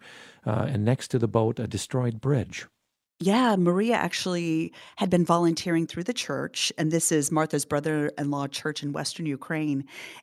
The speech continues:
Speaker 2: and they brought supplies to the eastern part of the country. And they took the supplies by boat because, like you said, the bridge was blown away. And they go and they, they deliver these supplies, and the boat is, it looks kind of like a rickety little boat.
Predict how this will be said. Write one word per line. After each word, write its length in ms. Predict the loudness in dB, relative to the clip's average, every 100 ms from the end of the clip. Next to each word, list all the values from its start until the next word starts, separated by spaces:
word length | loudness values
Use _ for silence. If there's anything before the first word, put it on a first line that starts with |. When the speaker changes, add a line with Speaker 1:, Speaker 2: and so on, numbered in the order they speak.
| 0
Speaker 2:
and 120 | 2
they 80 | 2
brought 320 | 2 0 -2
supplies 560 | -8 -4 0 0 0
to 100 | -4
the 140 | -8 -8
eastern 420 | -6 -6 -4 -6
part 280 | -4 -6 -6
of 40 |
the 60 | -8
country. 600 | -6 -6 -4 -4 -4 -6 -12 -18 -18 -10 -2
And 160 | 2
they 120 | 2
took 440 | -2 -4 -4 -4 -6 _
the 80 | -2
supplies 380 | -2 0 -2 -2
by 100 | -2
boat 240 | 0 -2
because, 160 | -4 -4
like 160 | -4
you 80 | -2
said, 220 | 0 0
the 60 | -2
bridge 280 | -2 -4 -2
was 180 | -4 -6
blown 300 | -4 0 2
away. 420 | 2 0 0 -2 -6 -14 -20 -20 -12 0
And 400 | 2 4 4 4
they 240 | 6 4
go 500 | 6 4 4 4 2 0
and 180 | -2 0
they, 260 | 0 -2 -4
they 100 | -2
deliver 320 | 0 0 2 2
these 200 | 2 2
supplies, 680 | 0 -2 0 0 0 0
and 180 | 0 0
the 80 | 0
boat 340 | 2 2 0 -2
is, 280 | -4 -4 -4
it 100 | -2
looks 220 | -2 -6
kind 240 | -4 -2 0
of 80 |
like 160 | -2 -4
a 60 | -2
rickety 400 | -4 -4 -6 -4
little 220 | -2 0
boat. 380 | 0 0 -2